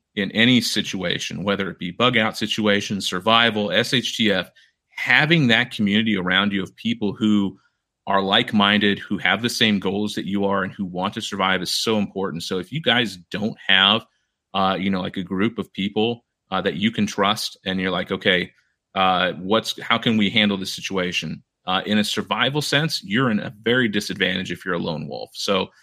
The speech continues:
uh, guys, if, start building your networks now while everything is safe. And to that point, I actually had somebody reach out to me from the last show that we did, uh, who actually lives fairly close to me. And I, uh, I'm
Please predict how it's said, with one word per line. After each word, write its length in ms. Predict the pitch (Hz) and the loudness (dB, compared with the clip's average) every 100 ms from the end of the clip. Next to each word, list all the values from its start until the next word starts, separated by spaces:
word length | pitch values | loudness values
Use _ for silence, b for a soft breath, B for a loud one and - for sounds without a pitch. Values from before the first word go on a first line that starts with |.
| b b _ - | b b _ -2
uh, 380 | 98 95 90 - - | 2 2 2 -2 0
guys, 300 | 113 113 104 | 2 2 0
if, 120 | - _ - | -6 _ -8
start 340 | - 139 107 | 2 4 4
building 260 | 113 117 104 | 4 4 4
your 80 | 98 | 2
networks 380 | 92 95 - | 0 -4 -4
now 320 | - 85 - - _ _ _ | -6 -6 -6 -14 _ _ _
while 560 | 95 98 98 95 90 b b b _ - | 2 4 6 4 0 b b b _ 0
everything 360 | 113 107 107 | 0 2 0
is 120 | 92 | -2
safe. 280 | - 98 - | 0 -2 -2
And 160 | 98 - _ | -6 -8 _
to 100 | - 156 | 0 2
that 220 | 170 - | 2 -2
point, 320 | 117 262 - | 0 0 2
I 120 | 101 | 4
actually 400 | 101 135 - 135 | 4 4 0 -4
had 340 | - 92 104 110 | 0 2 2 2
somebody 680 | 117 107 101 95 107 107 92 | 2 2 2 2 0 0 -2
reach 260 | 101 107 | -2 0
out 200 | 92 98 | 0 0
to 80 | - | 0
me 120 | 123 | 0
from 220 | 131 117 101 | 0 0 -2
the 80 | |
last 260 | 87 82 104 | -2 -2 -2
show 200 | - 123 | 0 0
that 120 | 127 | 0
we 100 | 127 131 | -2 0
did, 320 | 135 190 b b b _ 101 | 0 0 b b b _ 0
uh, 320 | 101 95 92 | 2 2 0
who 200 | - 107 | 0 4
actually 360 | 101 - 120 | 4 2 0
lives 200 | 101 107 | 0 0
fairly 320 | - 107 98 95 | 0 0 0 -2
close 360 | - 92 - | -4 -6 -6
to 80 | 117 | -4
me. 300 | 123 165 165 | -2 -2 -4
And 120 | 101 98 | -2 0
I, 240 | 98 92 | 2 0
uh, 420 | - 90 90 80 - | 0 -2 -2 -4 -8
I'm 120 | 113 | -14